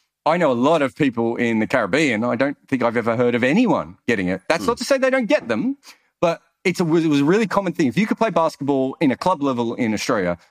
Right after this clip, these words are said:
Speaker 1: and you did quite well at an age group level, there was a chance a high school was gonna bring you across.
Speaker 2: Right.
Speaker 1: That jump just doesn't seem to have happened in basketball the same way it has in athletics. It's
Speaker 2: Hmm.
Speaker 1: quite clear that,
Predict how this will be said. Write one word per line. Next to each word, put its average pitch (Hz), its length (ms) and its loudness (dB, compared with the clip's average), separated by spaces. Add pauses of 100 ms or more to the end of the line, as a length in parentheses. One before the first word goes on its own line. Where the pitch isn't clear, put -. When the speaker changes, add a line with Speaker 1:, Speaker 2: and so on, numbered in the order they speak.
(160)
Speaker 1:
and 113 260 -2
you 139 120 0
did 160 160 0
quite 151 200 0
well 135 180 2
at 123 60 0
an 123 60 2
age 131 200 -2
group 113 200 -2
level, 101 260 0
there 123 80 0
was 123 100 -4
a 131 40 -4
chance 165 240 -2
a 127 60 -2
high 135 140 0
school 127 200 -2
was 110 120 -4
gonna 110 140 -2
bring 101 220 -2
you 98 140 0
across. - 420 -4 (520)
Speaker 2:
Right. 214 300 0
Speaker 1:
That 139 80 -4
jump 156 460 0
just - 260 -4
doesn't 156 320 -4
seem 147 320 0
to 143 100 0
have 131 120 -2
happened 147 560 0
in 127 340 2
basketball 147 480 -2
the 123 80 -2
same 127 240 -2
way 127 160 0
it 113 80 -2
has 110 220 -2
in 117 160 0
athletics. - 720 -4 (360)
It's 151 180 -2
Speaker 2:
Hmm. - 80 -4
Speaker 1:
quite 190 240 0
clear 160 520 0
that, 113 240 -2